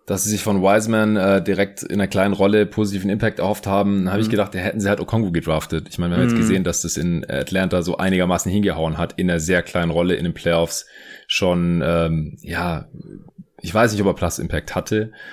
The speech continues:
Speaker 1: aber dass es auf jeden Fall irgendwie funktioniert hat und deutlich besser <laughs> aussah als alles, was Wiseman ge-, gezeigt hat und wahrscheinlich auch in den Play-,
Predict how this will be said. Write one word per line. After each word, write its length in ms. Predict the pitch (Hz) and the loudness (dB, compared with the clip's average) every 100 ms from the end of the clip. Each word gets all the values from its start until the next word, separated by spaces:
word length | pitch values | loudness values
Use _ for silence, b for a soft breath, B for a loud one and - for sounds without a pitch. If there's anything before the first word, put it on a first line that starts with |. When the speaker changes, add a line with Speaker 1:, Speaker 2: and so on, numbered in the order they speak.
| B - | B -6
Speaker 1:
aber 180 | 87 98 | 0 2
dass 120 | 95 | 2
es 40 | 101 | 2
auf 80 | 98 | 0
jeden 120 | 107 | 2
Fall 100 | 104 | 4
irgendwie 140 | 104 | 4
funktioniert 500 | 107 98 101 98 92 | 2 0 2 2 2
hat 160 | 78 - | -2 -4
und 180 | 92 104 | 0 2
deutlich 240 | 104 - | 2 0
besser 240 | 90 - | -2 0
<laughs> 0 | |
aussah 220 | 82 - - | 0 0 0
als 180 | - | -2
alles, 180 | 107 87 | -2 -2
was 120 | 85 | -2
Wiseman 320 | 82 92 82 76 | 0 0 -2 -4
ge-, 80 | - - | -6 -16
gezeigt 520 | - - 76 - - | -10 -6 -6 -10 -8
hat 160 | 92 - | -8 -6
und 140 | 80 | -8
wahrscheinlich 320 | 78 80 78 | -6 -4 -4
auch 40 | - | -4
in 60 | 78 | -6
den 80 | |
Play-, 280 | - 80 76 | -2 -2 -2